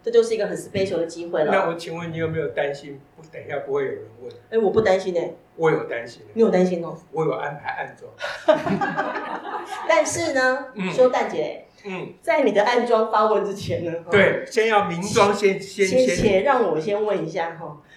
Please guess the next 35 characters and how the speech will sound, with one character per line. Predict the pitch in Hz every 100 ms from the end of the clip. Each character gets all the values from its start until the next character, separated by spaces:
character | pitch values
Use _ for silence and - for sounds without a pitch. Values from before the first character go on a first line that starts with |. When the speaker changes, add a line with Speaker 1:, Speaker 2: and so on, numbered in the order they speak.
| -
Speaker 1:
就 | - 277
是 | 277 240 - - _
到 | 339 311 247
底 | 175
史 | 156 196
老 | 196 156
师 | 156 180 185
为 | 254 220
什 | - 160
么 | - 151 - - _ _ _ 226
要 | 185
来 | 165
开 | 170 180 175
这 | 180
个 | -
Podcast， | 165 151 156 - - - _ _ _ _ _
而 | 262
且 | 254
还 | 175
叫 | 240
做 | 226 -
听 | 226
了 | 202
睡 | - 180
不 | 160 165
着， | - - - - _ -
还 | 226
把 | 233
我 | 190 -
拉 | 233 240 254
下 | 247 285 196
水， | 185 - 185 175 - 269 -
<laughs> | -
叫 | - - 269
我 | 240 220 190